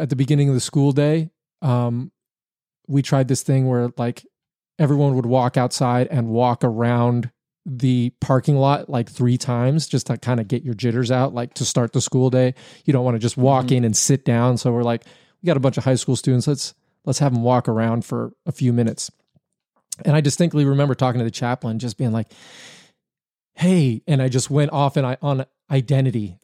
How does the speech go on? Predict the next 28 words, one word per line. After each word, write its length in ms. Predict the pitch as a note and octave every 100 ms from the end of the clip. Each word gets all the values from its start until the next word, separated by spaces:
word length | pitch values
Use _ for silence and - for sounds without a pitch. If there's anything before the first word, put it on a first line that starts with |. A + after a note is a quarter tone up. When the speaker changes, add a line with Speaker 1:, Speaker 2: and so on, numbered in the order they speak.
| -
Speaker 1:
like, 220 | C3+ -
"This 180 | G#3 E3
is 100 | C#3+
da, 120 | G3+
da, 120 | F#3
da, 100 | F3
da, 120 | F3
da." 220 | E3+ E3+ D3+
And 160 | D3 B2+
she 160 | -
was 200 | D#3 D3
looking 220 | B2 C#3+ D3
at 60 |
me 100 | D3
like, 300 | C#3+ C3+ - _ _ _ _ -
"Uh-huh, 800 | F3+ D3+ G3 G#3+ A3 A#3+ C4+ B3 _ _ _ _ _ _ _
uh-huh." 460 | F#3 F3 G#3+ A3 A3
And 140 | E3 C#3
I 40 |
was 120 | C3+
like, 120 | B2+
"Man, 200 | C#3+ C#3
this 140 | B2+ D3
stuff 220 | - B2+
is 120 | B2+
not 280 | C#3 C3 -
landing," 480 | C#3+ E3+ G#3 G#3 G3+
but 240 | D#3 D3+